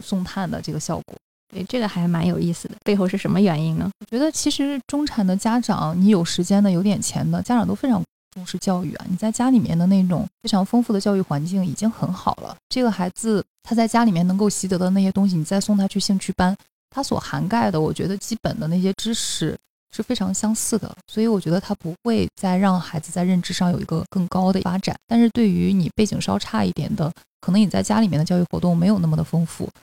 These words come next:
Speaker 1: 或者说你不会经常带孩子去什么博物馆呀、艺术馆呀，带他去旅游啊等等，
Speaker 2: 嗯。
Speaker 1: 那他的教育环境相对匮乏一点嘛。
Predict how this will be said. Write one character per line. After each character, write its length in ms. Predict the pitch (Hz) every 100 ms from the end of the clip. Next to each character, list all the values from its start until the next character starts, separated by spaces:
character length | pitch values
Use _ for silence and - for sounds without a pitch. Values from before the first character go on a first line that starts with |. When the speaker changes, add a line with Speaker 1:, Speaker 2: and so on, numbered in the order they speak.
| _
Speaker 1:
或 100 | -
者 60 | 185
说 140 | 180
你 120 | 202 156
不 120 | 175
会 140 | 220
经 140 | 202 185
常 120 | 175
带 140 | 180
孩 160 | 160 165
子 80 | 165
去 200 | - 180
什 120 | 160
么 100 | 156
博 140 | 160
物 120 | 160 170
馆 200 | 165 151
呀、 160 | 151
艺 140 | 160 175
术 160 | - 160
馆 180 | 160
呀， 200 | 127 143
带 160 | 160 170
他 140 | 160 170
去 200 | - 165
旅 160 | 151
游 140 | 139 -
啊 180 | 165
等 200 | 160 147
等， 140 | 151 - - _
Speaker 2:
嗯。 140 | 214 196
Speaker 1:
那 140 | 196
他 240 | 196 - 208
的 200 | 185 151
教 160 | 190
育 40 | 185
环 160 | 160
境 120 | 170
相 180 | 180 214
对 280 | 220 - - - -
匮 120 | 113
乏 140 | -
一 100 | -
点 160 | 147 -
嘛。 160 | - -